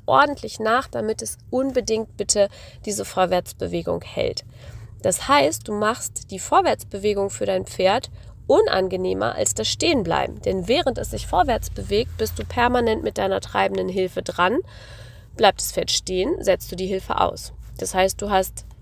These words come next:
wieder unbewusst wahrscheinlich genau das konditioniert, was du nicht haben möchtest, nämlich das Triebigsein und das Stehenbleiben. Und diese kleinen Dinge sind uns oft eben gar nicht so richtig bewusst.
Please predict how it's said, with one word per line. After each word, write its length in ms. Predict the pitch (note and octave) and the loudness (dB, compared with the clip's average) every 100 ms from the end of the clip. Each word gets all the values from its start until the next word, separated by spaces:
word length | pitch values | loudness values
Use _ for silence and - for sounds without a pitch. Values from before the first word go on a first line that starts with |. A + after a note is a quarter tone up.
| - - - - - | -20 -20 -20 -18 -16
wieder 300 | F#3+ F#3 F#3 | -4 2 4
unbewusst 480 | F#3+ G3 G3+ G#3+ - | 2 -2 -2 -2 0
wahrscheinlich 500 | G#3 - G3 G#3 - | -2 0 0 0 -2
genau 360 | G3+ G3+ F#3 F#3+ | -2 2 4 4
das 280 | F#3 F#3 - | 2 -2 -2
konditioniert, 720 | G3 F#3 - G3 F#3+ F#3 - | -2 -2 -4 -2 0 0 -2
was 140 | F3+ | -6
du 120 | - | -2
nicht 280 | G3 G3 - | 0 0 0
haben 220 | G#3+ G#3 | 0 2
möchtest, 420 | G#3 G#3+ A#3+ - | 0 0 0 2
nämlich 260 | G3+ F#3+ - | 2 2 0
das 260 | G3 - - - - | 0 0 -2 -2 -4
Triebigsein 720 | - A3 G3+ G#3 - F#3 F#3 G#3 | -2 0 2 2 4 4 4 2
und 140 | G#3+ | 2
das 120 | A#3+ | 2
Stehenbleiben. 640 | - A#3 F#3 E3+ C3+ - D2+ - - - - - - - - - - - - - - - | 4 6 4 2 0 -2 -2 -2 -4 -4 -8 -8 -8 -8 -6 -6 -4 -4 -2 -2 -2 -2
Und 160 | G3+ G3+ | -2 0
diese 240 | A3 G#3+ | 2 2
kleinen 500 | - G#3 A3 C4 C4+ | 0 4 6 6 4
Dinge 300 | A#3+ A#3+ A#3+ | 2 6 6
sind 240 | A3 A3 G#3+ | 6 2 0
uns 180 | G3+ | -4
oft 280 | - - - | -2 -2 -2
eben 260 | - C#3 G2 | -4 -2 -2
gar 220 | G2+ G2 | 0 0
nicht 180 | G#2 - | 0 0
so 120 | F3+ | -2
richtig 460 | G3+ F#3+ - F3+ - | -2 -2 -2 -2 -4
bewusst. 600 | E3+ F#3 G#4 - - | -2 2 4 2 -4